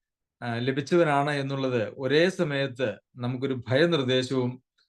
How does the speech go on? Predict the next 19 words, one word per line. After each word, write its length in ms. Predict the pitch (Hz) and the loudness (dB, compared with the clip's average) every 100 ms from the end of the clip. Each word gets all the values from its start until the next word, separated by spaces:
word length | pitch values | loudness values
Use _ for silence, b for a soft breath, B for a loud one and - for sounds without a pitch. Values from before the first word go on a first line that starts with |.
| _ _ - | _ _ -10
അതേസമയം 640 | 120 156 180 175 151 143 135 | 2 4 4 2 -2 -2 -2
തന്നെ 240 | 135 127 104 - 127 | 0 -2 -2 -8 -6
നമുക്ക് 240 | 127 123 123 | -4 -2 0
വലിയ 260 | 120 139 143 123 | 2 4 4 4
ഒരു 160 | 123 123 - 107 117 | 2 -2 -6 -6 -2
ആശ്വാസവുമാണ്. 920 | 123 - 139 139 135 143 135 127 101 - _ _ _ _ _ b b b - | -2 -2 2 2 4 4 4 4 2 -4 _ _ _ _ _ b b b 2
അതിൻ്റെ 220 | 160 165 156 160 | 4 4 4 2
ആശ്വാസത്തിൻ്റെ 720 | 165 190 190 190 180 196 196 160 | 2 2 2 2 0 0 0 2
ഭാഗം 280 | 160 170 165 156 | 2 2 -2 -4
മാത്രം 500 | 151 160 _ - 190 180 165 | -4 -4 _ -4 -2 -2 -4
എടുത്തിട്ട് 460 | 139 151 131 123 104 - _ _ _ _ _ 127 | -2 -2 0 0 0 -6 _ _ _ _ _ -6
അതിൻ്റെ 380 | 135 147 147 147 135 117 - _ 110 117 135 | -4 0 2 4 4 0 -6 _ -14 -8 -2
അനുസരണത്തിൻ്റെ 720 | 156 - 185 185 180 190 190 147 | 0 2 4 4 2 2 0 0
ഭാഗത്തേക്ക് 560 | 151 156 156 156 151 147 139 | 0 0 0 -2 -2 -2 -2
നാം 100 | 143 131 | -4 -2
പോകുന്നില്ല 420 | 135 147 143 131 131 | 0 0 2 4 4
എങ്കിൽ 200 | 131 123 101 - _ b b 120 | 4 2 0 -6 _ b b -4
അതൊരു 200 | 123 123 | -2 -2
ക്രിസ്തീയ 340 | 123 - 135 | -6 -2 2